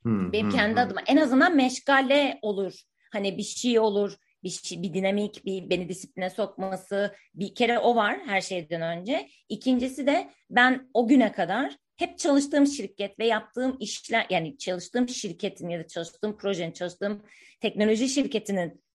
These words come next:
Speaker 2: e, bir şeyini paylaşıyordum. Yani Hande olarak bir voice'um yoktu benim. Hande şunları düşünür, Hande şunu yer, Hande şunu izler. "Bakın ben bu konuda çalışıyorum ve benim bu konudaki düşüncem bu." gibi hiç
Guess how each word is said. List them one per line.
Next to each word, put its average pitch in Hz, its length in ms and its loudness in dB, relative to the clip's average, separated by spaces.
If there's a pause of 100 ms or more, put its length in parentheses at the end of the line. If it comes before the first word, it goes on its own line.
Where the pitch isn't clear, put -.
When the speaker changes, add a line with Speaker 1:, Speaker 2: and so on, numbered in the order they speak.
(220)
Speaker 2:
e, 190 60 2 (800)
bir 196 120 -6
şeyini 190 460 -2
paylaşıyordum. 156 800 -2
Yani 170 120 -2
Hande 208 440 4
olarak 247 480 2 (100)
bir 208 180 2
voice'um 247 420 4
yoktu 254 380 -4
benim. 139 280 -8 (220)
Hande 208 280 2
şunları 208 540 -2
düşünür, 185 360 -6
Hande 170 280 -6
şunu 180 280 -8
yer, 170 240 0
Hande 170 240 -4
şunu 170 240 -6
izler. 175 480 -2 (360)
"Bakın 202 380 2
ben 196 200 2
bu 196 120 -4
konuda 196 340 -4
çalışıyorum 190 600 -4
ve 175 100 0
benim 196 340 -2
bu 190 100 -8
konudaki 196 440 -6
düşüncem 202 540 -2
bu." 208 180 -2
gibi 214 440 -2 (160)
hiç - 180 -12